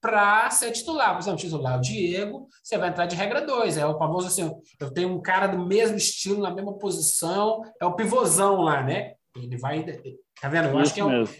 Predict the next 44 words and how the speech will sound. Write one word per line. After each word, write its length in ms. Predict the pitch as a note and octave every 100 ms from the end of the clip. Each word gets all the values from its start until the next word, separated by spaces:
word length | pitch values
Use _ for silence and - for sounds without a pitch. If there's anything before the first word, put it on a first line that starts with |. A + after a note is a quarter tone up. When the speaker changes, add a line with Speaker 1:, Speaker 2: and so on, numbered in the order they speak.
| _ F#3+
Speaker 1:
é, 180 | F#3 F3+
é, 60 | C#3+
ah, 140 | D#3+
beleza, 500 | G#3 D4 G#3 D#3+ B2+
você 160 | - F3+
tem 140 | F3 F3
o 160 | C#3
Pablo 460 | - E3 G3 F3 D3+
no 80 | C#3+
São 260 | - C3
Paulo 160 | D3+ D#3
disponível, 460 | - F#3+ F3+ C#3+
mas 360 | C3 D3 C3+ B2+
o 180 | - -
Pablo 300 | D3 C3+ G#3+
não 200 | D4 E4+
é, 720 | D#3+ E3 F#3+ A3+ A#3 B3 D#4+ E4
não 260 | D#4+ D4+ A3
é 300 | E3+ E3+ G3
um 160 | A#3+
fazedor 380 | B3+ B3 F4 D#4
de 80 | D#4+
gol, 380 | D#4 A3+ A3 C#3
né? 160 | D#3 F3+ - _ _
Então, 160 | G3+
você, 120 | G3 A3
assim, 400 | - G3 E3 B2+ - _ _ _ _
é, 240 | D3+ -
de 100 | C3
atacantão 880 | D#3 D#3 D3 D#3 B2+ A#2 F3 G#3 G3+
mesmo, 680 | C#3 E3+ A#3 G3 C3+ A#2+ B2 - _
ou 680 | E4+ A3 F#3 F#3+ A3 - - _ _ _
pegar 280 | - A#3+ G#3+
alguém 220 | A3+ A3+
de 80 | A#3+
fora. 320 | - C#4 A3
Mas 100 | G#3
alguém 180 | C#4+ D4+
de 80 | D#4
fora 320 | - D4 D#4+ F4
eu 140 | F4
acho 160 | F4 -
difícil, 580 | D4+ - - E4 - G#3+
né? 280 | G#3+ A3